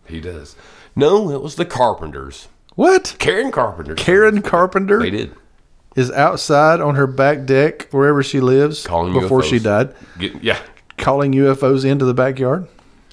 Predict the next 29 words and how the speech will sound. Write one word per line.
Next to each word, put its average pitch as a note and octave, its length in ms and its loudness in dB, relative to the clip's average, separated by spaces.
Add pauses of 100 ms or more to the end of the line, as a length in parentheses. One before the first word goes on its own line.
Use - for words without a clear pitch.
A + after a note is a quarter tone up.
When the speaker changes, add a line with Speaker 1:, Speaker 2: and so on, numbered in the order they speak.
(600)
Speaker 1:
This E2+ 280 -16
is F2 260 -18
a F2+ 300 -16
pretty A2+ 200 -14
interesting A2 440 -14
song. G2 360 -10
So, E2+ 400 -10 (140)
like E2+ 160 -10
I G2+ 60 -8
said, G#2 300 -8
in C#3+ 340 -8
these, A2+ 460 -8 (480)
um, E2+ 400 -12
lyrics, F#2 520 -4
we're B2+ 100 -2
gonna G2 220 -2
go D#2+ 280 -4
and C#2 180 -10 (340)
give C#3 180 -4
this A2+ 160 -6
a E2 80 -12
shot F#2 460 -4 (920)
and B2+ 200 0
see A#2+ 220 2
if - 120 -6
we A2+ 120 -2
can G2 140 -4
make F2 200 -4
contact. - 720 -8